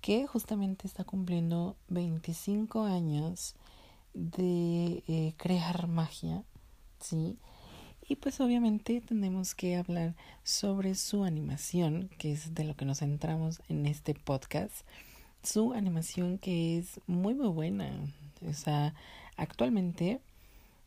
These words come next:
la empresa es una de las, eh, ocho más grandes de Hollywood. Y obviamente,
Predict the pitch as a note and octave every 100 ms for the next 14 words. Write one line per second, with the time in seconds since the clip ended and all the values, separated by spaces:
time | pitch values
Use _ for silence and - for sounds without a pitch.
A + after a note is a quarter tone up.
0 | - - F3+ F3+ F3+ F3 D#3+ D3 - F3
1 | D#3+ E3+ E3 - F3+ F3 F#3 F#3+ F3 E3
2 | D#3 D3+ D#3+ - D#3+ D3+ C#3+ C#3+ D#3+ -
3 | F#3+ - F3+ D#3 D3+ C#3+ C#3 D3 C#3+ -
4 | C#3+ C#3+ C#3+ D#3+ E3 - - - - -
5 | - - F#3 F3+ F3+ F3+ F3 E3 E3+ E3
6 | E3+ E3+ F3